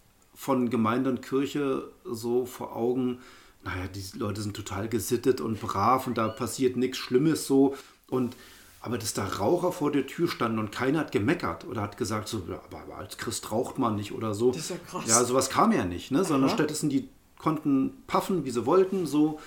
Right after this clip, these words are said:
Speaker 2: Ja, ist ja
Speaker 1: Und
Speaker 2: okay.
Speaker 1: ja, genau, aber für mich war das in meinem, es war nicht in meinem Kirchenbild drin.
Speaker 2: Okay.
Speaker 1: So, und das fand ich aber schon mal gut, ja, dass die nicht irgendwie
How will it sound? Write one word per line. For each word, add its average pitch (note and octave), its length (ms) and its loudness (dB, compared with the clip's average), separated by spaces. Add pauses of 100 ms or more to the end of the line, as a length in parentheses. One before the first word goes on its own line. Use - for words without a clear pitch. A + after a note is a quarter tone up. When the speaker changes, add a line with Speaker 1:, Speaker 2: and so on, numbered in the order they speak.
Speaker 2:
Ja, F3 180 -2
ist D#3+ 140 -6
ja D3 60 -2
Speaker 1:
Und D3 240 8
Speaker 2:
okay. C#4 320 4
Speaker 1:
ja, B2+ 180 6
genau, D#3+ 260 6
aber G#2 240 0
für - 160 -4
mich D3+ 200 0
war E3 120 0
das D3+ 120 -6
in D3 80 2
meinem, C#3 300 2
es - 140 -6
war B2 100 0
nicht C#3 140 -4
in C#3+ 60 -4
meinem C3+ 140 -2
Kirchenbild G2 600 -6
drin. F#2 160 -4
Speaker 2:
Okay. D#3 240 -6 (240)
Speaker 1:
So, - 160 -8
und G2+ 160 -2
das - 80 -8
fand E3+ 200 2
ich F3+ 60 2
aber D3+ 120 2
schon D#3+ 120 -2
mal D#3+ 100 2
gut, - 380 -6 (140)
ja, A#2 180 0
dass C3 180 -6
die C3 120 -6
nicht C3 160 -2
irgendwie A#2+ 600 -4